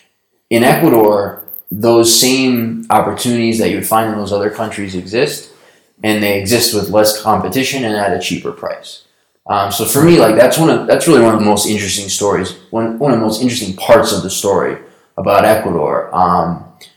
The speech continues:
because it has all that infrastructure, and, you know, it's got some of the cheapest arable land,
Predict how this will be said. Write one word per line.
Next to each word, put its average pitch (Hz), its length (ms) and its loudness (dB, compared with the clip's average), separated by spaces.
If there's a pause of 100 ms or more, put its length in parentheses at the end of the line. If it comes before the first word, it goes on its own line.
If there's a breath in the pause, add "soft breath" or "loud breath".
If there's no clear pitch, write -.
because 104 200 0
it 98 100 0
has 139 280 6
all 107 180 4
that 101 100 2
infrastructure, 95 1000 -4
and, 98 280 -6
you 98 60 -6
know, 85 80 -4
it's - 100 -10
got 117 220 2
some 120 120 2
of 107 60 0
the 104 60 -2
cheapest 101 460 -4
arable 98 340 2
land, 95 460 -4